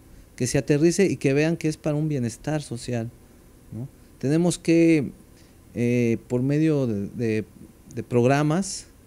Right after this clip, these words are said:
¿no? A, a enseñarles a nuestros jóvenes, a nuestras madres solteras, a las amas de casa,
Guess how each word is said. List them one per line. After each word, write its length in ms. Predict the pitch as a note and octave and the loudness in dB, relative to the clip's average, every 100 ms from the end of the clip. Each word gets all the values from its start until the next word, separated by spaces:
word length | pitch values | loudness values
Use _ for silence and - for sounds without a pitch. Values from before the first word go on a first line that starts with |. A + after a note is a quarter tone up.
| - | -14
¿no? 160 | A#2+ C#3 - - - - | -8 -8 -10 -20 -20 -10
A, 80 | A#2 | -6
a 360 | A#2+ - A#2+ | -6 -4 -4
enseñarles 480 | A#2 - C#3 D#3+ E3 | -2 -2 0 0 0
a 40 | C3 | -2
nuestros 360 | A#2+ - A#2 | -4 -6 -4
jóvenes, 600 | D3 D3+ D3+ C#3+ B2+ A#2+ | 2 2 2 0 -2 -4
a 80 | A#2 | -4
nuestras 300 | A2+ - A#2 | -4 -4 -4
madres 360 | B2 C3+ C#3+ C3 | -2 0 -2 -2
solteras, 680 | A2+ G2+ C3 C3+ C3 A2+ | -4 -4 -4 -2 -2 -2
a 80 | A2+ | -4
las 180 | G#2 C3 | -2 -2
amas 240 | C3 C3+ | 0 0
de 80 | A2+ | -2
casa, 520 | - C3 C3+ C3+ A#2+ | -4 -4 -4 -4 -6